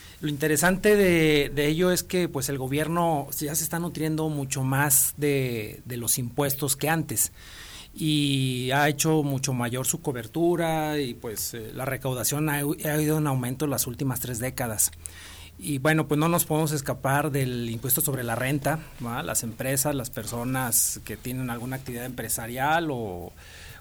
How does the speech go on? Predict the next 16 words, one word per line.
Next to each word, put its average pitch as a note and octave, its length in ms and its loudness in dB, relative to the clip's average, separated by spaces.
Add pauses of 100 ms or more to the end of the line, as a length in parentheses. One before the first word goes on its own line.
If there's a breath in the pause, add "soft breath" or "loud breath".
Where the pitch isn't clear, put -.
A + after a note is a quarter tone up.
(100)
una, C3+ 320 0
o C3 80 -2
de B2 120 -4
trabajo B2 580 0
como A#2+ 180 -6
el A2 120 -6
I - 20 -4
S B2+ 160 -2
P A#2 160 -10
T, A#2+ 240 -6
¿va? A#2 420 -4
Este, G#2+ 720 -6
pues B2+ 140 -8
tenemos C3+ 280 -4
que - 80 -6
pagar C#3+ 480 -2